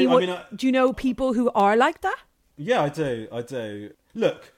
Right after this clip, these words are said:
Speaker 2: I think it comes from not needing anything, you know, and I don't mean
Speaker 1: Yeah.
Speaker 2: materially. I mean not needing anything from that project. I'm just gonna try and do the thing I want to do.
Speaker 1: Yeah.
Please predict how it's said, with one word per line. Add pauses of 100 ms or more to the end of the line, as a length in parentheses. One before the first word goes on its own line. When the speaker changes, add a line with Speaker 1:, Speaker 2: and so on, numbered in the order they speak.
(160)
Speaker 2:
I
think
it
comes
from
not
needing
anything, (140)
you
know,
and
I
don't
mean
Speaker 1:
Yeah.
Speaker 2:
materially.
I
mean
not
needing
anything
from
that
project. (140)
I'm
just
gonna
try
and
do
the
thing
I
want
to
do.
Speaker 1:
Yeah.